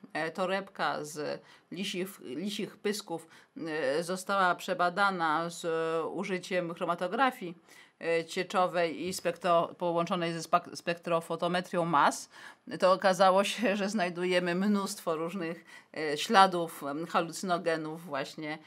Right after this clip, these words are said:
e, w tym woreczku. Między innymi znajdujemy tam kokainę, znajdujemy harminę, e, D M T i między innymi również psylocybinę i bufeteninę. No i tutaj właśnie to jest ten jedyny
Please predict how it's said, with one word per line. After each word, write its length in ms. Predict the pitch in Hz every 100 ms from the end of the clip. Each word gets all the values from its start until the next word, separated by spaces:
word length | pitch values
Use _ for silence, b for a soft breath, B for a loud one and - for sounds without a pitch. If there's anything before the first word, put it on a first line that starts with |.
| B _
e, 220 | - 156 156
w 80 |
tym 200 | - 170
woreczku. 760 | 160 156 185 269 - 202 170 160
Między 380 | 170 165 180 160
innymi 500 | 156 156 151 147 143
znajdujemy 580 | 147 143 143 147 135 131
tam 240 | 123 123
kokainę, 640 | 143 139 160 190 233 190
znajdujemy 760 | 165 147 143 147 147 139 135 147 - _ _ _ _ _ -
harminę, 640 | - 170 175 202 208 165 - B B B
e, 160 | 151 160
D 260 | 165 180
M 160 | 151 147
T 180 | 151 220 226 226 B _
i 100 | 196
między 320 | 185 202 185
innymi 320 | 160 170 165
również 500 | 165 185 185 160 151
psylocybinę 760 | - - 143 143 151 175 254 311
i 140 | 175
bufeteninę. 760 | 180 - 196 190 135 - - - B B _
No 80 | 190
i 60 | 240
tutaj 320 | 269 262 190
właśnie 220 | 185 208
to 80 | 185
jest 120 | 196
ten 120 | 190
jedyny 640 | 175 170 208 226 220 175